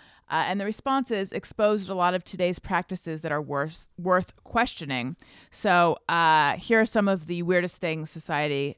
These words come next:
accepts as normal. The work-life balance.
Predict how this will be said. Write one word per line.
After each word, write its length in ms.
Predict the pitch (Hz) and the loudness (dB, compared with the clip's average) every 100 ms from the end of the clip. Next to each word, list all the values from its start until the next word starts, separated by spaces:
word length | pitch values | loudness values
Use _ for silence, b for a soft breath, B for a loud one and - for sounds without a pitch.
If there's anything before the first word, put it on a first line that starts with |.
| - | -12
accepts 520 | - - 135 139 - | -12 -6 -4 -4 -8
as 220 | - 139 | -10 -10
normal. 540 | 135 143 139 123 92 170 _ b b b - | -6 -4 -4 -4 -6 -8 _ b b b -8
The 80 | |
work-life 640 | 165 180 196 190 175 156 - | -2 4 4 4 0 0 -2
balance. 600 | 147 143 151 220 247 - | -4 -2 -2 -6 -6 -12